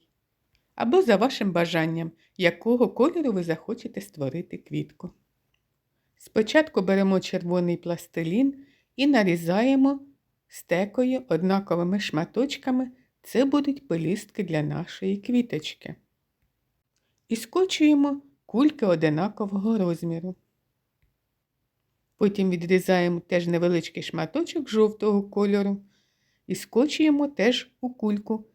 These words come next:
Це буде серединка нашої квітки. З зеленого пластиліну теж відрізаємо три шматочки для стебла та листочків нашої квітки.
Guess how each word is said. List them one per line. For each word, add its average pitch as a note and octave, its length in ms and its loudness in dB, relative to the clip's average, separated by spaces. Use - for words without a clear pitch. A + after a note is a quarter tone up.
Це A3 200 2
буде C#4+ 260 4
серединка A#3 800 0
нашої F3+ 520 -2
квітки. B3+ 580 -4
З F3+ 80 -6
зеленого C#4+ 480 6
пластиліну B3+ 720 0
теж G3 400 -4
відрізаємо F3 680 0
три E3+ 260 -6
шматочки G3+ 880 -6
для F3+ 200 4
стебла E3+ 600 -2
та D#3 140 -4
листочків E3+ 680 -2
нашої F#3 460 -2
квітки. G#3 560 -6